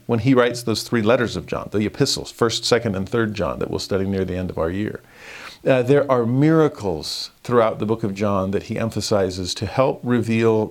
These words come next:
Christ's true identity. And there are certain spiritual symbols that he dwells on at length, like water, like light, like bread, like shepherd. Jesus as the gate that opens the door for us to come into.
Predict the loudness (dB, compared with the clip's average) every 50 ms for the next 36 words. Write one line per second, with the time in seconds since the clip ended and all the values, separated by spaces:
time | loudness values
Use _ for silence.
0 | -6 -14 -6 -2 0 0 0 0 -2 -6 -6 -4 -6 -6 -4 -2 0 2 2 2
1 | 2 0 -2 -2 -4 -4 -6 -8 -10 -8 -8 -8 -10 -12 -16 -18 -18 -16 -6 -2
2 | 0 2 4 4 4 4 4 4 2 2 2 0 0 0 0 -2 -2 0 2 2
3 | 2 2 0 -2 -2 -2 0 0 2 4 4 4 4 2 2 0 0 0 0 0
4 | 0 0 0 2 4 4 4 4 2 2 0 0 0 -2 -2 -2 -2 -2 -2 -6
5 | -12 -20 -20 _ _ _ _ _ _ _ _ _ _ _ _ _ _ _ _ -2
6 | -2 -2 -2 0 2 2 4 4 2 -2 -6 -8 -10 -14 -20 -20 -20 -20 -20 -20
7 | -20 -20 _ -8 -6 -6 -6 -4 0 0 2 2 0 -2 -4 -8 -12 -16 -16 -18
8 | _ _ _ -20 _ _ _ _ _ -8 -8 -8 -10 _ -4 0 0 2 2 2
9 | 0 -2 -4 -6 -10 -14 -14 _ _ _ _ _ _ _ _ -4 -4 -4 -4 -6
10 | -12 -20 _ -12 -8 -4 -2 0 -2 -2 -2 -4 -6 -6 -6 -8 -12 -14 _ _
11 | _ _ _ _ _ _ -16 -14 -12 -4 -2 0 0 0 0 0 0 0 -2 -2
12 | -2 -4 -6 -6 -4 -4 -2 -2 -2 -2 -4 -8 -8 -6 -4 -4 -6 -6 -8 -4
13 | -2 -2 -2 -2 -2 -4 -4 -4 -6 -8 -4 0 2 2 4 2 2 0 0 0
14 | 0 0 0 0 -2 -4 -6 -8 -8 -6 -4 -4 -2 -2 -2 -4 -6 -8 -10 -12
15 | -12